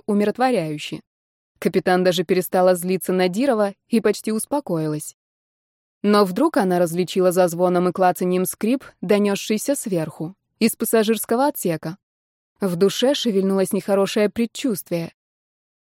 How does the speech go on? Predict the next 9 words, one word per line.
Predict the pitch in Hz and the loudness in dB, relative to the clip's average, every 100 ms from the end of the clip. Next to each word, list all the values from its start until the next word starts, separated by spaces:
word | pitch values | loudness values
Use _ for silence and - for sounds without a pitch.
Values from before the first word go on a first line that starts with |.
| _ _ _ - | _ _ _ 0
Лем | 196 190 185 | 2 4 2
совсем | 196 185 - 196 | 0 0 0 0
забыла | 202 196 196 202 | 2 2 4 4
про | 190 233 196 | 2 0 0
помощника | 196 202 202 220 208 208 | 0 0 -2 -2 0 0
Измаила. | 202 240 277 240 165 160 208 _ _ _ _ _ _ _ _ - | 2 2 2 0 -2 -4 -10 _ _ _ _ _ _ _ _ 0
"Милош", | 254 269 220 175 - - _ - | 6 6 4 0 -6 -12 _ -8
вздрогнула | 202 196 175 180 180 | -4 0 0 2 2
она, | 180 180 185 | 2 0 -4